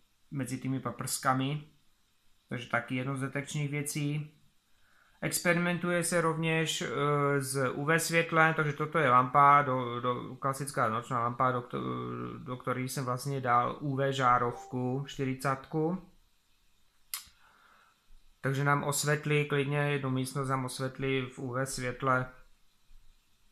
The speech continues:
pro experimentování a co bude dál. Takový příručný laser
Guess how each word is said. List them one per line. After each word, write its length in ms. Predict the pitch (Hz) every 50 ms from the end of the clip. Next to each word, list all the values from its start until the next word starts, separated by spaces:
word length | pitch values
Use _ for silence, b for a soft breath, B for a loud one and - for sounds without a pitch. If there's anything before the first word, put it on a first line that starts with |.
| _
pro 160 | - 123 110 110
experimentování 920 | 113 - - - 147 143 147 147 143 139 143 135 135 135 135 135 135 131
a 60 | 127
co 140 | 127 - 123
bude 220 | 120 120 117 117
dál. 280 | 113 107 104 107 104 113 - _ _ _ _ _ _ _ _ _ _ b b b b b b b b b b b b b b _ _ _ _ _ - - - - - - - - - _ _ _ _ _ _ - - _ _ - - - - _ - _ -
Takový 400 | 147 139 - - 165 170 180 170
příručný 800 | - 170 170 165 160 165 160 156 - - 170 165 165 165 165
laser 840 | 156 151 151 151 143 147 156 151 151 151 151 151 156 160 - - -